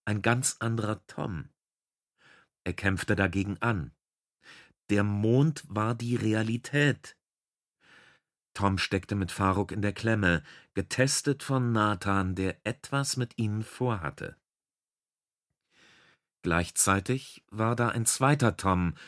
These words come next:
ein zweites Sein in einer ganz und gar anderen Welt.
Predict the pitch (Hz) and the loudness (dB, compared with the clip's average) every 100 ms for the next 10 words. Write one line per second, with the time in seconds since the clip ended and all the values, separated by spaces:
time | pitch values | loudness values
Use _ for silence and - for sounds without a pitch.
0 | - - - 95 87 - 110 120 113 - | -20 -12 -4 -2 0 0 2 2 2 2
1 | 104 120 135 110 85 95 87 92 95 92 | 6 6 6 2 -2 -4 -4 -2 -4 -2
2 | 113 135 143 - 123 127 - 110 107 98 | 0 0 0 -4 -6 -6 -2 -2 -2 -4
3 | 98 92 98 85 82 73 65 - | -2 -2 -2 -2 0 -2 -4 -12